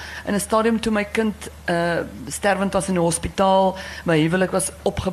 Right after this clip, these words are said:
besig om op te breek. My ma het kanker gekry. Ehm, onthou ek dat ek gery het langs die, ehm, daai draaipad, De Waal Drive, ehm, op pad na Rooikruis Kinderhospitaal en gedink het, dit sal so maklik wees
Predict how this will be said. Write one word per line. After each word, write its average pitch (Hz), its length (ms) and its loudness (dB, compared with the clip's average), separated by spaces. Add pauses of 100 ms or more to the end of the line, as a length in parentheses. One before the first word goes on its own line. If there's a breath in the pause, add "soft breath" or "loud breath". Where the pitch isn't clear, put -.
besig 175 260 -2
om 190 100 0
op 180 140 0
te 175 80 0
breek. 175 340 2
My 156 100 0
ma 160 200 0
het 175 140 -4
kanker 175 300 -4
gekry. 170 440 2 (680 loud breath)
Ehm, 233 720 4
onthou 220 560 4
ek - 400 0
dat 190 160 2
ek 202 100 -2
gery 180 400 4
het 185 180 2
langs 175 380 0
die, 180 240 -2
ehm, 165 260 2 (460 loud breath)
daai 170 240 -4
draaipad, 156 720 0
De 175 180 -6
Waal 160 220 4
Drive, 143 500 2 (440 loud breath)
ehm, 147 340 4
op - 200 -2
pad 151 240 2
na 143 220 4
Rooikruis 147 400 2
Kinderhospitaal 160 1080 2
en 151 180 0
gedink 151 340 -2
het, 165 80 -2
dit 147 80 -4
sal 143 140 -2
so 254 340 0
maklik 180 380 0
wees 165 240 -2